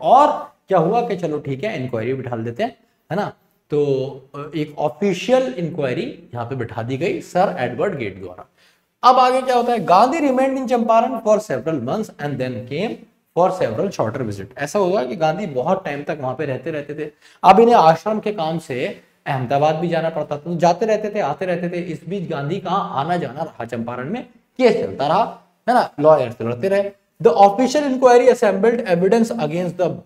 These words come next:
big planters। अब क्या हुआ, जब official inquiry पूरी हुई, इंक्वायरी commission बनाया था एडवर्ड गेट ने, पूरी हुई तो क्या पाया गया, बहुत सारे सबूत मिले।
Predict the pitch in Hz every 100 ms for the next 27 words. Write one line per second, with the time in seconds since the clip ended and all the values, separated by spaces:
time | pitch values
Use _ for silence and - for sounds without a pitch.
0 | 247 240 - 160 120 107 110 98 - _
1 | 180 226 233 220 175 185 214 214 202 -
2 | - 196 202 220 180 175 156 208 - 220
3 | 269 208 131 98 - _ _ 110 113 123
4 | 127 170 160 - 196 208 208 202 208 190
5 | 202 202 180 185 180 180 - - _ -
6 | 185 240 240 247 269 269 240 226 214 214
7 | 202 202 190 175 208 294 - - - _
8 | _ _ _ _ _ 127 175 175 170 143
9 | 165 - 131 127 131 113 104 95